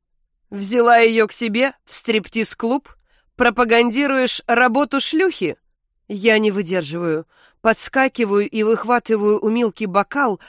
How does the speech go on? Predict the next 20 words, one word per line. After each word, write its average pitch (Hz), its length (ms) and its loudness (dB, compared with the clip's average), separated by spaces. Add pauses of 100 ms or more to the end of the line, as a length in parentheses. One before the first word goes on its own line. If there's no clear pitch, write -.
(240)
а 220 120 4
затем 226 400 2
мгновенно 233 960 0
выплёскиваю 214 880 -2
его 196 260 -2
Антону 190 520 -2
в 175 60 -4
лицо. 170 460 -4 (720)
«Не 214 240 -2
надо 214 400 0
оскорблять 190 680 -4
мою 190 280 -2
подругу. 196 600 -4 (500)
Ты 285 180 6
ничего 269 640 4
про 202 160 -2
неё 214 240 2
не 226 160 0
знаешь, 170 500 0
гандон!» 165 720 0